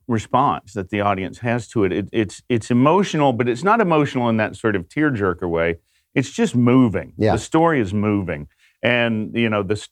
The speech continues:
Speaker 1: the, the journey of the lead prosecutor is moving. And, uh, it, you know, it, it, people have a really powerful emotional response to it.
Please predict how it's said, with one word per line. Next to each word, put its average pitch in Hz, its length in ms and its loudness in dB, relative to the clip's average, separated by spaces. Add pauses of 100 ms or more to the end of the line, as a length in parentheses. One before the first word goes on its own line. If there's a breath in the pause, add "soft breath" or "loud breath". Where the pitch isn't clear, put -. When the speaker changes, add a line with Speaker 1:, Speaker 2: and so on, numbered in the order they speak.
Speaker 1:
the, 113 300 2
the 110 100 -2
journey 127 460 2
of 98 200 -4
the 107 60 0
lead 104 320 -2
prosecutor 92 840 -4
is 76 120 -14
moving. 78 540 -8
And, 78 180 -12
uh, 85 160 -8
it, 104 180 -8
you 107 180 -6
know, 92 180 -4
it, 90 160 -6
it, 113 240 -6 (260 soft breath)
people 156 260 2
have 131 140 0
a 101 80 0
really 104 460 0 (460)
powerful 107 600 -2
emotional 92 520 -4
response 107 540 -4
to 92 120 -4
it. 80 140 -6